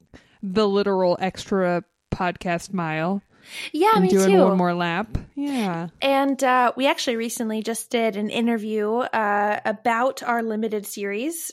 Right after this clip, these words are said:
Speaker 2: which we will leave in the show description. There was a really wonderful interviewer who asked podcasts that are doing limited series, including Paul F. Tompkins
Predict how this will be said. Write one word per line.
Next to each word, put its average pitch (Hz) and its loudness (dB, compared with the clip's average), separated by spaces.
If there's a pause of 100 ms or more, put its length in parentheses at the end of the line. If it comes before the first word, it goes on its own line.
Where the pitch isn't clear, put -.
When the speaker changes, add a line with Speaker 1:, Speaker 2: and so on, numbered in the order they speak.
Speaker 2:
which 208 -6
we 208 -6
will 202 -2
leave 202 -6
in 196 -2
the 185 -4
show 202 -4
description. 208 -4 (360)
There 214 2
was 208 2
a 202 -4
really 226 -2
wonderful 214 -2
interviewer 277 2
who 254 -4
asked - -6 (200)
podcasts 202 -6
that 196 -2
are 185 -4
doing 190 -4
limited 190 -4
series, 190 -6
including 233 -2
Paul 214 -4
F. 190 -4
Tompkins 220 -2